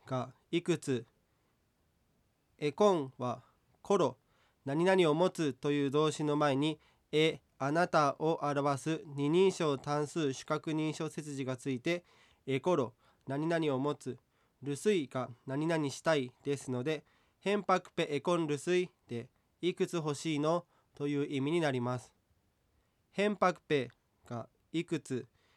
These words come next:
かはか、ピリカが良い、クスは何々なので、クコンはコロ、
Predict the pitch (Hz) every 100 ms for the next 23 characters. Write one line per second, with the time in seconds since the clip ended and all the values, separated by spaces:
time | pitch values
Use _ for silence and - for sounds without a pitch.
0 | _ - 180 185 175 - - 110 104 _
1 | _ _ _ - 156 - - _ _ _
2 | _ _ _ - 208 190 - 160 123 -
3 | - 123 113 - - 151 151 123 _ _
4 | _ _ _ - 147 139 185 190 170 139
5 | 123 120 131 143 156 151 135 127 117 135
6 | 151 - _ _ _ _ _ 143 135 196
7 | 156 120 - 117 117 _ _ - 185 175
8 | 131